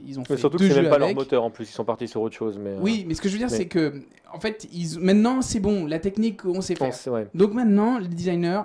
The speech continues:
Speaker 1: ils ont plus de liberté. Attendez, vous voulez faire un truc de malade ?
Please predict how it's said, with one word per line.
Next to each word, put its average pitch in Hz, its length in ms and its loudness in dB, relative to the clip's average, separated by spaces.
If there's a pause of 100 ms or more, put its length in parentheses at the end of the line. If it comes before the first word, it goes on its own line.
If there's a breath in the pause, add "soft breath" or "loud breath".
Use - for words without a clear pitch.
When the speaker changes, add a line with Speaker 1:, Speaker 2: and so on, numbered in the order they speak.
Speaker 1:
ils 170 160 -2
ont 170 60 0
plus 175 240 -2
de 160 80 4
liberté. 143 540 -2 (260 loud breath)
Attendez, 170 320 -4
vous 147 100 -10
voulez 214 160 -6
faire 247 140 -14
un 240 80 -10
truc 226 160 -14
de 233 80 -12
malade ? 240 400 -8